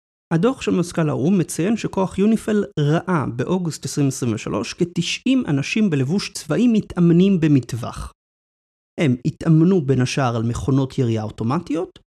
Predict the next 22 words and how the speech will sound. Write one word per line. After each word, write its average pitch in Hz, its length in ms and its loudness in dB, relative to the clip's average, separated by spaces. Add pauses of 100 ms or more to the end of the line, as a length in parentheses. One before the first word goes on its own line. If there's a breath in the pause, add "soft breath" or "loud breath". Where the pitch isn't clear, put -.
(340)
ומטול 247 540 0
רקטות 277 460 -2
נגד 254 200 -2
טנקים, 208 500 -2 (280)
אר 233 160 0 (180)
פי 220 60 2
ג'י. 180 240 -4 (1120)
כוח 294 300 0
יוניפל 214 420 2 (100)
מכיר 233 280 -2
חמישה 226 840 0 (120)
מטווחים 190 680 0 (100)
לא 180 280 6
חוקיים 226 420 -4 (120)
כאלו, 113 260 -10 (680)
בהם 190 300 8
מתנוססים 247 540 2
דגלי 214 280 2
חיזבאללה. 214 500 0 (1040)
על 147 120 4
אף 123 340 -6
זאת, 117 340 -4